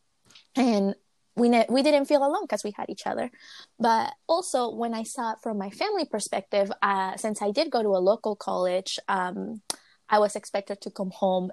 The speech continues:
every single weekend, even the weekends where I had finals and I really had to study. And my dad didn't really understand, and my family in general didn't really understand what it took, you know, to do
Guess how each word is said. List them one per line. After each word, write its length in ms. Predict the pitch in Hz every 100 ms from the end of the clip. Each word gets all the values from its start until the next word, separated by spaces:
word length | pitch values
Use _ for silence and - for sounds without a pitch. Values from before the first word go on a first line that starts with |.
| -
every 420 | - 196 185 196 185
single 480 | - 180 175 -
weekend, 480 | 208 233 240 - 208 _ - -
even 360 | - 220 208 202
the 220 | 196 185
weekends 360 | 185 190 202 190
where 120 | 190
I 80 | 196
had 200 | 180 -
finals 480 | - 190 196 190 196
and 120 | 196
I 100 | 180
really 420 | 180 208 208 214
had 200 | 202 196
to 120 | - 196
study. 440 | - 262 285 262
And 340 | 214 202 196 196 240 _ _ _
my 460 | 214 214 208 196 196
dad 280 | 185 285 320
didn't 240 | 262 247
really 240 | 226 214 202
understand, 800 | 202 190 - - 220 247 262 208
and 140 | 185
my 120 | 185 185 -
family 540 | 247 349 302 208 190
in 140 | 190 190
general 340 | 185 180 190
didn't 260 | 190 196 190
really 180 | 196 190
understand 800 | 190 185 - - 196 202 190 202 - - _ _ _ _
what 280 | 214 202 196
it 160 | 185 -
took, 300 | - 202 196 - -
you 200 | - 208
know, 400 | 196 190 190 190 - _ _ _ _ _ -
to 120 | 214
do 200 | 196 202